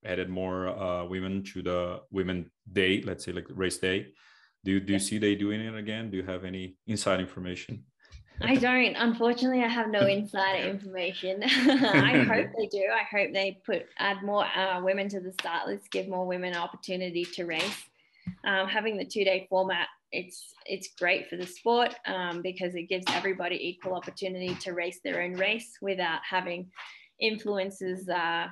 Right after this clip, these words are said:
Speaker 2: outside influences, I guess. Um, for instance, you know, having the,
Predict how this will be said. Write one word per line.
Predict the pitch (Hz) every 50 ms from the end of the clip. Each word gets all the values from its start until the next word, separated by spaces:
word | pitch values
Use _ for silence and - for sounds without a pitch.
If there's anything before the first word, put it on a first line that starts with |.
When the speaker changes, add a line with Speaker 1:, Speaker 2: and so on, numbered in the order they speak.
| - _ _ _ _ _ _ _ _ _ _ _ _ _ - -
Speaker 2:
outside | 185 185 - 180 - 185 180 185
influences, | 180 180 190 180 175 180 185 180 - 180
I | 185 175 170
guess. | 170 175 185 190 - - - _ _ _ - - - _ -
Um, | - 185 180 175 185 180
for | - 208 196
instance, | 185 180 196 190 - - - - 190 185 185 185 185
you | 185 185
know, | 185 180 185
having | 180 180 175 175 175 180 175
the, | 175 175 175 175 165 165 190